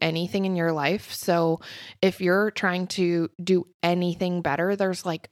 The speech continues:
tangible things that you can start implementing right away to help. This book is just packed full. It can, I will say this though, it can feel a little overwhelming.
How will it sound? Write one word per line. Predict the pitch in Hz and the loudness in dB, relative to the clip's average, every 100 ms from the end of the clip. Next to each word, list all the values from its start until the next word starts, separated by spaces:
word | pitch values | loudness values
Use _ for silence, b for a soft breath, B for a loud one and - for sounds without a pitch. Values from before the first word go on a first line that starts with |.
| _ - | _ -10
tangible | - 196 196 208 226 220 214 | -8 -2 0 2 2 0 -2
things | - 151 180 202 | -6 -6 -4 -4
that | - 180 | -2 -4
you | - 175 180 | -2 0 0
can | 175 185 175 | 0 -4 -4
start | - 170 - | -2 -2 -2
implementing | 156 - 165 180 185 220 208 185 | -6 -4 -4 -4 0 0 0 0
right | 156 160 | 0 0
away | 160 135 147 | -2 -2 -4
to | 175 165 | -4 -4
help. | - 135 190 - B B B | -4 -4 -2 -2 B B B
This | 220 - | 0 4
book | 269 | 4
is | 381 330 | 4 2
just | 220 196 190 - - B B _ _ _ | 4 4 2 -10 -18 B B _ _ _
packed | - - 170 180 - | 4 4 0 -2 -6
full. | - - 156 147 185 233 - | -14 -4 0 2 2 2 4
It | 208 - | 4 4
can, | 247 220 - | 2 2 2
I | 214 | 2
will | 214 233 254 254 - | 6 8 8 4 -2
say | - 196 | -4 -2
this | 185 170 180 | 0 -2 -2
though, | - 208 220 B B B B - | 0 0 0 B B B B 0
it | 214 | 4
can | 226 | 2
feel | 214 226 220 | 2 2 4
a | 247 | 4
little | 226 202 - | 4 2 6
overwhelming. | 190 190 175 165 165 180 220 240 | 6 6 4 6 4 2 0 -2